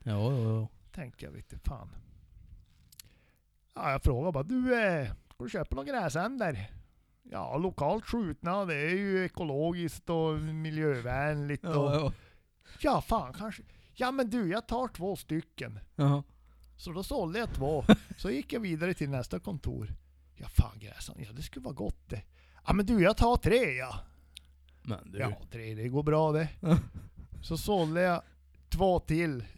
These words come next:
Speaker 2: i, i slutet av dagen.
Speaker 1: Ja.
Speaker 2: Så då vart det ju bara en jävel kvar.
Speaker 1: Jaha. Just det, så då var du tvungen ut
Speaker 2: Ja,
Speaker 1: igen
Speaker 2: fick
Speaker 1: då.
Speaker 2: jag ut och skjuta två till.
Speaker 1: Ja, så att ni har, så ni
Speaker 2: Ja.
Speaker 1: är klara då.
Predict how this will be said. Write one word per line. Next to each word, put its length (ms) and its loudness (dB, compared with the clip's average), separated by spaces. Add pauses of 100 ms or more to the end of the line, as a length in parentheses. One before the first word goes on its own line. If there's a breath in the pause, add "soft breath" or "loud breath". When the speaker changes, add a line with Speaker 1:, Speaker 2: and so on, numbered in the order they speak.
(280)
Speaker 2:
i, 480 -6
i 60 -4
slutet 380 -6
av 100 -8
dagen. 340 -2
Speaker 1:
Ja. 260 4
Speaker 2:
Så 100 -4
då 80 0
vart 220 2
det 60 -4
ju 60 0
bara 260 6
en 160 2
jävel 340 -6
kvar. 440 4
Speaker 1:
Jaha. 400 6 (480)
Just 300 6
det, 160 -2
så 120 -2
då 100 8
var 180 6
du 60 4
tvungen 320 4
ut 180 4
Speaker 2:
Ja, 160 8
Speaker 1:
igen 140 10
Speaker 2:
fick 140 2
Speaker 1:
då. 60 4
Speaker 2:
jag 80 6
ut 220 4
och 120 4
skjuta 280 0
två 220 0
till. 340 -2
Speaker 1:
Ja, 300 4
så 100 0
att 140 -2
ni 100 6
har, 240 4
så 120 -6
ni 80 0
Speaker 2:
Ja. 220 2 (100)
Speaker 1:
är 40 -18
klara 400 -6
då. 200 6